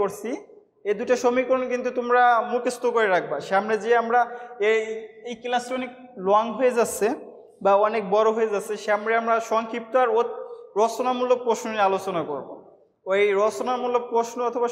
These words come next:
সংক্ষিপ্ত প্রশ্ন নিয়ে আলোচনা করতে গেলে আমাদের যে দুইটা সমীকরণ বের করছি, ওই দুইটা সমীকরণ কি আমাদের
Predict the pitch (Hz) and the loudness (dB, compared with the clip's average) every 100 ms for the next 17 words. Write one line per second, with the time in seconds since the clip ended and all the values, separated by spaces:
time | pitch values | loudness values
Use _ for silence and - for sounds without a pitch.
0 | 233 226 233 247 233 233 - 233 208 214 | -2 -4 -6 -8 -6 -6 -4 0 2 2
1 | 240 240 240 233 240 202 190 220 - - | -2 -2 -2 -2 -2 0 0 0 -4 -14
2 | - 175 208 214 208 226 226 - - 160 | -8 -2 2 4 4 2 0 -12 -14 -6
3 | 214 220 240 240 240 247 254 254 254 233 | -2 0 0 0 2 0 0 2 2 2
4 | 220 - 214 233 226 220 226 226 226 240 | 0 0 -4 -2 0 0 0 -2 0 -2
5 | 240 247 233 233 185 202 202 | 0 -2 -2 0 0 0 0